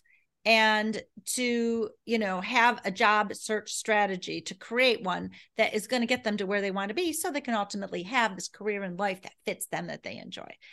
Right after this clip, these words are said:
And that is beautiful. So I know that you have, um, something that can help people get a little start, 'cause I always like to leave people with, "Well, what can I do right now? Okay, this is big. This is a lot. What can I do just right now? One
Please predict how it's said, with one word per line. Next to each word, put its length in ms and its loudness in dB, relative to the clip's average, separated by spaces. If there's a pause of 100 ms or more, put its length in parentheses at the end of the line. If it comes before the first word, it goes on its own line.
(140)
And 200 -2
that 180 8
is 140 2
beautiful. 520 -6 (280)
So 560 4 (260)
I 200 4
know 380 0
that 200 -2
you 300 0
have, 540 4 (200)
um, 380 0
something 400 -2
that 160 0
can 100 -4
help 180 -4
people 280 -4
get 160 4
a 80 4
little 180 2
start, 380 4
'cause 100 -4
I 60 4
always 200 2
like 220 2
to 80 -8
leave 280 -4
people 200 -2
with, 160 2
"Well, 120 0
what 120 2
can 140 -4
I 60 2
do 140 0
right 220 6
now? 200 2
Okay, 280 0 (240)
this 140 -2
is 160 4
big. 420 6 (180)
This 140 -4
is 60 -2
a 80 2
lot. 500 8 (220)
What 120 -6
can 120 -4
I 80 2
do 320 -4
just 260 -2
right 360 2
now? 240 2
One 360 0